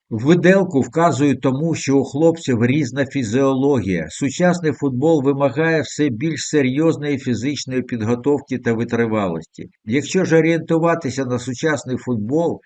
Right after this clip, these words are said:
на те, що ми бачимо з вами на футбольних полях, можна цілком погодитися з тими, хто вважає, що на пенсію футболістові потрібно йти в тридцять п'ять років, а можливо і старше.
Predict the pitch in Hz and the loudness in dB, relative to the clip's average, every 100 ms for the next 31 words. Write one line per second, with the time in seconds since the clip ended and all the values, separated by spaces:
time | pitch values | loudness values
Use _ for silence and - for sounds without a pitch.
0 | - 113 131 170 143 - 139 135 104 143 | -6 -2 0 0 0 0 0 0 2 2
1 | 139 123 110 104 98 135 123 104 101 123 | 2 -2 -4 -4 0 0 0 -2 -4 -6
2 | 107 110 131 104 - - 110 127 160 160 | -6 -2 -2 -4 -8 -4 -2 0 -2 -6
3 | _ _ 104 127 139 127 120 143 131 123 | _ _ -6 -4 -2 -2 -2 0 -2 -2
4 | 160 170 170 135 110 139 131 139 135 110 | -2 -2 0 -2 0 0 0 -4 -6 -6
5 | 113 98 - 160 165 156 - 107 - - | -6 -6 -4 -4 -2 -6 -8 -12 -12 -2
6 | 170 147 107 117 92 131 165 127 87 - | 2 2 2 0 2 0 0 0 -4 -10
7 | _ - 151 143 135 - 170 175 165 156 | _ -4 0 2 0 2 0 0 -2 -4
8 | - 120 104 110 151 160 147 135 127 107 | -2 -2 0 0 -2 -2 -4 -4 -4 -6
9 | 104 131 107 107 98 - 151 147 _ _ | -2 -2 -2 -2 -2 0 -2 -2 _ _
10 | - 123 135 123 120 - 117 120 117 135 | -4 0 0 0 -4 0 0 0 0 -2
11 | 131 92 87 92 104 101 120 135 123 113 | -2 -6 -6 -6 -4 -4 -2 0 0 -2
12 | - 101 90 87 - | -4 -4 -4 -6 -12